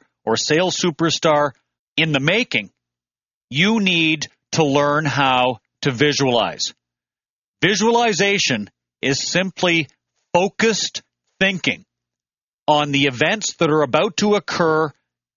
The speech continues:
in the future, which could be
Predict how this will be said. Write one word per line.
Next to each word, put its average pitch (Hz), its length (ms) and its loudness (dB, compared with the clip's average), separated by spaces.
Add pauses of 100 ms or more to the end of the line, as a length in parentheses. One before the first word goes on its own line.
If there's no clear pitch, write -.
(600)
in 147 120 0
the 139 80 2
future, 175 680 0 (560)
which - 240 -2
could 170 240 -2
be 147 300 0